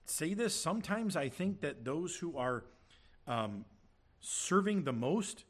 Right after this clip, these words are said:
can be most brutal to themselves. "I'm not doing enough." You know what I mean? I, I gotta be able to do something else. Be wise through this process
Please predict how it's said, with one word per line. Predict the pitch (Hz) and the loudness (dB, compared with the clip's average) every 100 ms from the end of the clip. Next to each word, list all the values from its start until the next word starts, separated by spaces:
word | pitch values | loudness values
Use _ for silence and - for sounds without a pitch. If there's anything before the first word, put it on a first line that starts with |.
| _ | _
can | - 147 | -6 -2
be | 143 | 0
most | 131 151 135 101 | 0 -2 -4 -6
brutal | 113 139 196 220 | -2 2 2 0
to | - 170 | -2 0
themselves. | 196 247 - 226 294 285 - - - - _ _ _ _ _ | 2 2 2 0 0 -4 -8 -12 -20 -20 _ _ _ _ _
"I'm | - 139 143 | -6 -4 -2
not | 120 95 | -4 -6
doing | 117 107 | -8 -8
enough." | 98 92 - - - - - - - - - - - - - - - | -8 -10 -12 -20 -20 -20 -20 -20 -20 -20 -20 -20 -20 -20 -20 -20 -10
You | 131 | -4
know | 151 | -2
what | |
I | 147 | -2
mean? | 156 202 202 - - - | -2 -2 -4 -12 -18 -12
I, | 156 | -10
I | - | -8
gotta | 147 160 | -6 -4
be | 143 | -4
able | 117 | -6
to | |
do | 110 | -6
something | - - 170 131 131 | -6 -4 -4 -2 -2
else. | 110 - - - - - - - | -2 -6 -16 -20 -20 -20 -20 0
Be | 143 240 | 4 4
wise | 214 214 311 294 101 92 - | 6 4 4 2 0 -4 -4
through | - 165 | 0 2
this | 143 | 2
process | - - 120 117 151 160 - | 0 0 2 2 -2 -4 -6